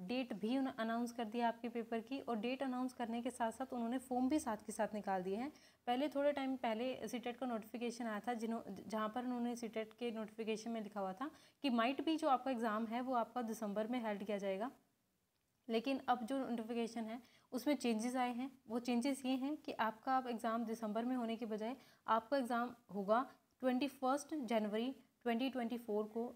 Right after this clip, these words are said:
Sunday को exam held किया जाएगा और लगभग India की वन थर्टी फ़ाइव cities के अंदर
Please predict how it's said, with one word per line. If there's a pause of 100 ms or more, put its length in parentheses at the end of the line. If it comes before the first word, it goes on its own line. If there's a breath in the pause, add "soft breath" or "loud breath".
(100)
Sunday
को
exam
held
किया
जाएगा (280 loud breath)
और
लगभग
India
की (160)
वन
थर्टी
फ़ाइव
cities
के
अंदर